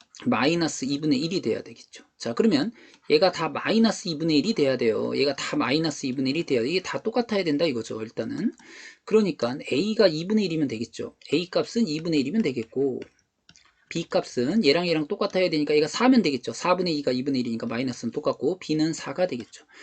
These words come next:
그래서 얘와 얘 곱해주니까 답은 이가 되겠습니다.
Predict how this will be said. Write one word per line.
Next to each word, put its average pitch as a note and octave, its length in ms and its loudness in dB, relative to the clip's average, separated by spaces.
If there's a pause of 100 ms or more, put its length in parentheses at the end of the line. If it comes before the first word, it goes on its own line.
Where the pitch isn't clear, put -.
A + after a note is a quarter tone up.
(160)
그래서 - 200 -10
얘와 A#2 260 0
얘 A#2 60 -4
곱해주니까 B2+ 1000 -2
답은 D3 580 -2
이가 C#3+ 380 -4
되겠습니다. - 640 -10